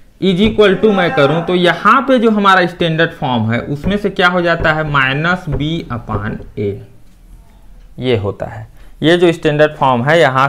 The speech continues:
से minus B upon A, और जब product करूँ तो क्या होता है, ये सी upon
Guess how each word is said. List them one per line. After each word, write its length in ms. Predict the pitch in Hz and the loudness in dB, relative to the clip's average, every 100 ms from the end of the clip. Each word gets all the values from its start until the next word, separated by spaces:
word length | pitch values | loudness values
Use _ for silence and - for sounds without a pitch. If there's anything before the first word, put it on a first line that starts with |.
| - | 2
से 140 | 147 | 2
minus 580 | 165 120 120 131 170 202 135 | 2 2 0 2 0 0 -6
B 380 | 117 147 202 247 - - | -2 0 0 -2 -6 -6
upon 460 | 123 113 117 185 311 - - - 113 | -2 0 2 2 -2 -12 -20 -8 -4
A, 240 | 101 - - _ - - _ - | -4 -6 -20 _ -20 -20 _ -4
और 200 | 151 175 | 0 2
जब 200 | 180 190 | 2 0
product 480 | 160 170 170 240 - | 4 4 4 0 0
करूँ 280 | 214 208 196 | 0 2 0
तो 100 | 185 | -2
क्या 160 | 185 175 | 0 0
होता 280 | 175 170 165 | 0 0 0
है, 140 | 165 | 0
ये 140 | 180 247 - - - | -2 -4 -8 -20 -10
सी 420 | - 165 190 - | -6 -4 -4 -6
upon 460 | 117 113 107 117 202 | -8 -2 -2 -2 -6